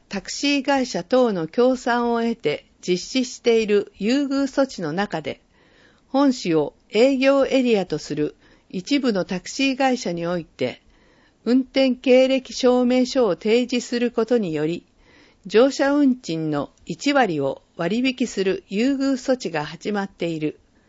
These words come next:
今後も引き続き、当該優遇措置について周知に努めていく。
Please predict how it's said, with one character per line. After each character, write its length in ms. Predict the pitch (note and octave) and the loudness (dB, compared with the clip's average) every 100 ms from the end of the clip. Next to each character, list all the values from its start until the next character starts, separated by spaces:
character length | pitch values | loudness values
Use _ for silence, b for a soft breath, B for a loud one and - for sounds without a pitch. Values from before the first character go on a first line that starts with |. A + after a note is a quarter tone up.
| b b b b b | b b b b b
今 300 | - B3 C4 | -2 2 2
後 100 | B3 | 2
も 260 | A#3 A3+ - - | 0 -2 -6 -16
引 360 | - - B3+ | -20 -8 -6
き 0 | |
続 280 | B3+ B3 B3 | -4 -4 -6
き、 280 | B3 G#3 - b b b b - | -6 -12 -12 b b b b 0
当 260 | C4+ C4 | 4 4
該 380 | B3 B3 A#3+ - - | 4 4 4 -2 -6
優 280 | F#3 C4 | 0 2
遇 200 | C#4 C4+ | 2 0
措 220 | C#4 - C4+ | -2 0 0
置 180 | C4+ | 0
に 140 | G3+ D#3+ | -4 -4
つ 160 | - | -4
い 120 | G#3+ F3 | -6 -4
て 320 | - - - b b | -4 -4 -4 b b
周 320 | - D4 C#4+ | -2 0 0
知 140 | B3+ F#3+ | 0 -4
に 140 | D#3 | -4
努 260 | - - A3+ | -6 -2 -2
め 140 | F3 | -2
て 140 | C#3 | -6
い 100 | A2+ | -12
く。 320 | - - D#3+ | -12 -6 -6